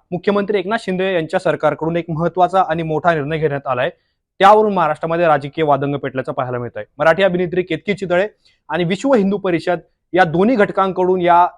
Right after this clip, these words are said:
सरकारच्या निर्णयावरती आक्षेप घेण्यात आले आणि त्यामुळं आता सरकार कुठेतरी हिंदुत्वाच्या प्रश्नावरून अडचणीत येत असल्याचं आपल्याला समजतं.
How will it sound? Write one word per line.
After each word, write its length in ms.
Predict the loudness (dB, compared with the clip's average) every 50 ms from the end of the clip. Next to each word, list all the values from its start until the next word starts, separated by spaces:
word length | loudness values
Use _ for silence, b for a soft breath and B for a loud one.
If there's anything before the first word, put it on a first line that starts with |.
| -6
सरकारच्या 420 | -4 -4 -2 0 -2 -2 0 -2 -2
निर्णयावरती 580 | -2 -4 -4 -2 -2 -2 -2 -2 -2 -4 -2
आक्षेप 300 | -2 -2 -2 -2 -4 -6
घेण्यात 320 | -4 -2 -2 -2 0 2 2
आले 220 | 2 2 2 0 -2 _ _ _ _ _
आणि 100 | -10 -10 -2 4
त्यामुळं 380 | 6 6 6 6 6 6 8 8
आता 300 | 6 6 6 4 4 4 2 _ _ _
सरकार 340 | 0 2 2 4 4 2 2
कुठेतरी 560 | 2 2 0 2 2 2 2 2 0 0 0 -4
हिंदुत्वाच्या 680 | -6 -6 -4 -2 0 0 0 2 4 4 4 4 4 0
प्रश्नावरून 460 | 0 -4 -4 -2 -2 -2 0 -2 -2
अडचणीत 360 | -2 -2 -2 0 -2 -2 -2 -2
येत 120 | -2 -2
असल्याचं 300 | -2 -2 -2 -2 -4 -2
आपल्याला 200 | -4 -4 -4 -4
समजतं. 420 | -4 -4 -4 -4 -6 -6 -6 -6